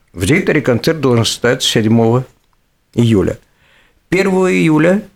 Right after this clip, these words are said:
он будет выступать, э, в очень необычном месте в центре Соединенных Штатов Америки,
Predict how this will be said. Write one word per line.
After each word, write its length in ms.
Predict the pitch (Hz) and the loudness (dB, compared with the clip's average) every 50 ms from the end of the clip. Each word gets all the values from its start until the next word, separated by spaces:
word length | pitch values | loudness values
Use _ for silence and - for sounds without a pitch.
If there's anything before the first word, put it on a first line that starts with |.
| _ _ _ _ _ _ _ _ _ - | _ _ _ _ _ _ _ _ _ -4
он 260 | - 131 156 165 151 | -2 0 0 0 0
будет 260 | 139 151 147 135 - | 2 2 2 2 2
выступать, 720 | 131 131 131 - 139 117 - - 156 165 160 160 - - - - | 0 -2 -2 -2 -2 -2 0 0 0 0 0 -2 -6 -8 -4 -2
э, 840 | 127 127 123 123 120 120 120 117 117 117 117 117 113 113 113 113 110 | 0 0 2 2 2 2 2 2 2 2 2 2 0 0 2 2 2
в 180 | 107 101 104 117 | 2 2 2 2
очень 460 | 139 160 147 156 - - 135 127 123 | 2 0 0 -2 -2 0 0 2 2
необычном 480 | 123 127 123 127 135 127 - - 127 120 | 2 0 0 0 -2 -2 -2 -2 0 0
месте 520 | 123 135 156 175 165 - - - 147 139 131 | 2 2 2 0 -2 -2 -2 0 0 2 2
в 400 | 117 110 - - - - - - - | 0 -2 -6 -8 -8 -8 -8 -6 -2
центре 320 | - 135 127 110 - 117 | 0 0 0 0 0 -2
Соединенных 380 | - - 123 120 117 120 113 - | 0 0 0 2 2 2 2 0
Штатов 340 | - - 117 107 101 - | 0 -2 -2 -2 -2 -2
Америки, 1000 | 120 110 117 135 151 160 156 143 139 - 135 123 120 120 120 120 117 113 113 113 | -2 0 0 2 2 2 0 -2 -4 -2 -2 0 0 0 0 0 2 2 0 0